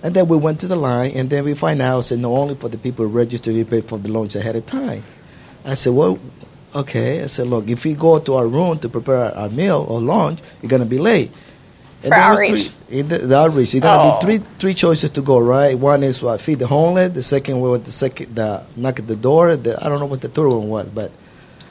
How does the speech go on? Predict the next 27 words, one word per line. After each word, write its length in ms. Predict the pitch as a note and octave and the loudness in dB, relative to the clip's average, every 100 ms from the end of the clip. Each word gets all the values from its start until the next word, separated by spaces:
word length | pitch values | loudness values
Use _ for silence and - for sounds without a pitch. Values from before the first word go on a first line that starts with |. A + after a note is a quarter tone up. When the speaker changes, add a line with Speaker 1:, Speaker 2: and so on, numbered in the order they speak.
| - D3 | -12 -4
Speaker 1:
I 80 | |
don't 160 | F#3 G3 | -2 2
like 260 | G#3 G#3+ D3+ | 2 2 2
it 60 | |
knocking 320 | B2+ B2 A#2+ | 0 -2 -2
doors. 460 | A2 G2+ - - - - | -4 -4 -6 -14 -18 -6
I 160 | A#2 F3+ | -2 0
do 180 | A#3 | 2
it 80 | A#3+ | 0
before, 460 | A#3 - - G#3 A2+ | 0 0 2 4 4
<laughs> 340 | - - - | 0 -8 -4
but 240 | A#3 G#3+ A#3 | -2 0 2
I, 680 | C4+ - A#3+ - G4 - - - | 2 4 2 2 0 -2 -4 -4
I, 380 | B2+ E3 D#3+ | 0 0 2
I 40 | F3+ | 0
don't 140 | - | 0
do 200 | G2 G#2 | -2 -2
that. 420 | D#3 F#3 B2 B2+ | 0 2 0 -2
You 80 | C3 | -4
know, 80 | B2+ | -4
it's 540 | C#3+ - - - C3+ | -4 -6 -10 -8 -4
hard 200 | D3 D#3+ | 2 2
for 80 | - | 4
me 100 | C3 C3 | 0 -2
to 80 | - | 0
do 120 | G3+ | 2
it. 100 | D#3+ | 2